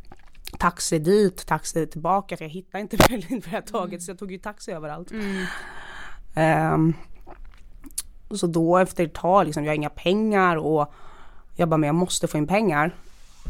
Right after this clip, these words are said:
Speaker 1: Ehm, och då träffar jag den här Dale då från Amerika. Och han är så jävla äcklig.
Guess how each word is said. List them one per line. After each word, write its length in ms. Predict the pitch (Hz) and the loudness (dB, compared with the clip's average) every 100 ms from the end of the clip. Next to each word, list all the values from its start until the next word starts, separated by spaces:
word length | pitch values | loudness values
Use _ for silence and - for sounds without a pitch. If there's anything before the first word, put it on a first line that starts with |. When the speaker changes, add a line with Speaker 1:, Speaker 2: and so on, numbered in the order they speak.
| - | 2
Speaker 1:
Ehm, 480 | - - - - - | 2 2 0 0 2
och 80 | 170 | 2
då 80 | 165 | 2
träffar 320 | 196 175 202 | 2 4 6
jag 120 | 202 | 6
den 80 | 160 | 6
här 80 | 143 | 2
Dale 360 | 147 135 - | 0 0 0
då 180 | 143 - | -2 -2
från 180 | - 151 | -4 -4
Amerika. 500 | 156 156 151 - 143 - - - - - - - - - - | -2 -4 -4 -2 -4 -4 -12 -12 -12 -12 -14 -14 -16 -8 -2
Och 100 | 160 | 4
han 200 | 165 175 | 6 6
är 60 | |
så 140 | 175 170 | 6 2
jävla 400 | 160 170 156 143 | 2 4 4 2
äcklig. 400 | 156 - 160 | -2 -4 -4